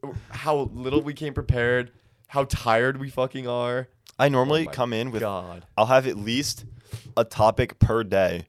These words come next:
Speaker 1: Yeah.
Speaker 2: for a clip. Like, that's
Speaker 1: Mm.
Speaker 2: my rule. And I'll have links,
Speaker 1: Yeah.
Speaker 2: research. My sole topic today was just Jake
Speaker 1: Jake.
Speaker 2: Paul.
Speaker 1: Yeah.
Speaker 2: That was it.
Speaker 1: <laughs> I actually have a couple more that I didn't touch up
Speaker 2: We'll
Speaker 1: on.
Speaker 2: save 'em.
Speaker 1: Yeah, we'll save
Speaker 2: We'll
Speaker 1: 'em.
Speaker 2: save 'em
Speaker 1: They
Speaker 2: again.
Speaker 1: just keep getting
Speaker 2: It's been
Speaker 1: saved.
Speaker 2: episode one, and these topics have been being
Speaker 1: <laughs> No,
Speaker 2: saved.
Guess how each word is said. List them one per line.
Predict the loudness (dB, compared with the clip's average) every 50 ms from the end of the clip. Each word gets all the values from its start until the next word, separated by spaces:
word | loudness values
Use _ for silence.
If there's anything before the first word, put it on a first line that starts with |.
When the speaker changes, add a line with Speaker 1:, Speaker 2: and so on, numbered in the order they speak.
| _ -12
Speaker 1:
Yeah. | -8 -4 0
Speaker 2:
for | 0 2 0
a | 0
clip. | 0 0 0 2 2 0 -2 -10 -14 _ -10
Like, | -6 -4
that's | -4 -4 -2
Speaker 1:
Mm. | -2
Speaker 2:
my | -2
rule. | -2 -2 -2 0 2 2 0 0 _ _ _ _ _ _ 2
And | 4 4
I'll | 6 6
have | 6 4 4
links, | 2 -4 -2 -2 -2 -2 -2 -4 -4 -6 -6 _ _ _ _ _ _ -10 -4
Speaker 1:
Yeah. | 0
Speaker 2:
research. | 2 2 4 4 2 0 -2 -10 _ _ -2
My | -2 0
sole | 0 0 0 4 6 6 6 6
topic | 4 2 2 2 2 2 -2 -4
today | 0 2 4 4 4
was | 2 0 -2
just | -2 -2 -4 -4 -6 -10 -14 _ _ _ _ _ _ _ _ _ _ -10
Jake | -4 -2 -2 -2 -2 -4
Speaker 1:
Jake. | -2 0
Speaker 2:
Paul. | 2 4 4 4 2 0 -4 _ -6
Speaker 1:
Yeah. | 0 2
Speaker 2:
That | 4 4
was | 4 2 2
it. | 2 2 2 0 -4 -2 0 0 2
Speaker 1:
<laughs> | 2 2 0 0 -6 -16 -20 -20 -20 -20 -10 -4
I | -2 -2
actually | -2 -2 -4 -6 -4
have | -4 -4 -4
a | -4
couple | -6 -6 -6 -6 -8
more | -8 -6 -4 -2 -2 -4 -4 -8 _ _
that | -6 -2 -2
I | -2 -2
didn't | -4 -6 -8
touch | -8 -10 -8 -8 -6
up | -2
Speaker 2:
We'll | 0 0
Speaker 1:
on. | 0
Speaker 2:
save | 0 0 -2 -2 -2 -4
'em. | -8 -8 -4
Speaker 1:
Yeah, | 0 2 4 4
we'll | 4 2 0 -2
save | -2 0 2 2
Speaker 2:
We'll | 2 2
Speaker 1:
'em. | 2
Speaker 2:
save | 2 2 2 2
'em | 0 -2
Speaker 1:
They | 0
Speaker 2:
again. | 0 2 2 2 0
Speaker 1:
just | -2
keep | -6 -14 -14 -12 -6
getting | -4 -2 0 0
Speaker 2:
It's | 2 2
been | 2 4
Speaker 1:
saved. | 6 6
Speaker 2:
episode | 6 6 6 6 6 6 6
one, | 6 4 6 6 8 6 6
and | 4 2
these | 0 0 4
topics | 6 6 6 6 4 -4
have | -6 -8
been | -8 -6 -6
being | -6 -6 -6
Speaker 1:
<laughs> |
No, | -6
Speaker 2:
saved. | 0 6 6 8 8 6 2 -4